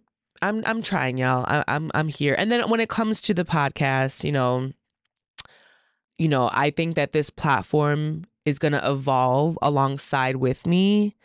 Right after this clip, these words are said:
You know, I, and I'm excited to take you guys on my journey of this evolution with the podcast. I don't know what it's gonna look like five years from now. Who knows what it'll look like? You know what I mean?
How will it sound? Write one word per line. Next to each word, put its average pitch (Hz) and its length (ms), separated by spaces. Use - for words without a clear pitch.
You 151 120
know, 120 300
I, 143 140
and 143 200
I'm 139 160
excited 143 460
to 156 80
take 156 220
you 147 80
guys 135 240
on 131 160
my 135 120
journey 135 440
of 131 220
this 139 220
evolution 135 560
with 127 120
the 120 80
podcast. 131 580
I - 80
don't 156 200
know 151 120
what 147 160
it's 147 140
gonna 170 180
look 156 240
like 143 400
five 147 240
years 143 220
from 135 160
now. 127 160
Who 170 200
knows 143 280
what 135 100
it'll 110 240
look 73 200
like? - 280
You 131 60
know 139 60
what 139 60
I 135 40
mean? 135 360